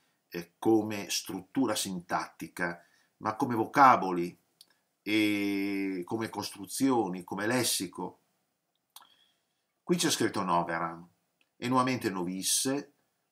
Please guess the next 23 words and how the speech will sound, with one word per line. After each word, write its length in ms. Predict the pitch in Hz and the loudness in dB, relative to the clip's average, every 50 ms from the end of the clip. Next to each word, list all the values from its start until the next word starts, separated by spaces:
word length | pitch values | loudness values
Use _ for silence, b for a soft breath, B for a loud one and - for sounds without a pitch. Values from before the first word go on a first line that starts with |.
| _ - | _ -10
un 160 | 113 113 110 | -6 -4 -2
verbo 460 | 104 120 117 113 107 104 92 90 95 | 2 6 6 8 8 6 4 2 -2
difettivo, 1000 | 87 85 - 90 85 - _ - 107 104 107 107 113 113 127 139 147 - - _ _ _ _ _ _ | -2 -4 -4 -6 -6 -8 _ -6 -4 -2 -2 0 0 0 -2 -2 -4 -6 -10 _ _ _ _ _ _
dove 500 | - 92 117 143 151 139 123 110 107 101 | -2 6 10 10 12 12 10 8 6 4
i 180 | 90 - 90 | 2 0 -2
tempi 260 | - 113 110 101 104 | -4 -4 -4 -4 -4
composti 960 | 87 - 92 90 87 - 135 147 151 151 151 - - - - 156 156 - - _ _ _ | -4 -4 -4 -6 -2 4 6 6 6 6 4 0 -2 0 0 -2 -2 -2 -8 _ _ _
valgono 460 | - 120 127 131 127 123 120 117 110 | 6 8 8 8 8 6 2 -2 -2
da 120 | 101 101 | -2 -2
tempo 320 | 90 107 98 90 - 87 - | -4 -4 -6 -8 -8 -6 -4
semplice. 800 | - - 85 78 80 82 - 82 - - - 87 87 - _ _ _ _ _ _ | -2 -2 -2 -4 -8 -10 -10 -12 -10 -8 -8 -10 -10 -12 _ _ _ _ _ _
Questo 240 | - 170 170 170 | 6 6 6 6
è 40 | 143 | 4
un 60 | 117 | -2
più 100 | - - | -2 -4
che 100 | - 107 | -4 -4
perfetto, 680 | - - 92 90 - - - 87 80 - - _ - 90 | -2 -4 -4 -4 -6 -6 -6 -6 -6 -6 -8 _ -10 -4
ma 80 | 120 156 | 0 0
io 80 | 151 | 0
lo 60 | 110 | 0
traduco 340 | - 127 110 98 95 87 101 | 0 -2 -4 -4 -6 -6 -8
con 140 | 87 95 90 | -8 -6 -6
l'imperfetto. 920 | 90 87 85 87 85 - - - - 78 73 - - _ - - - - | -6 -4 -4 -6 -6 -8 -8 -10 -10 -10 -12 -12 -14 _ -12 -12 -12 -14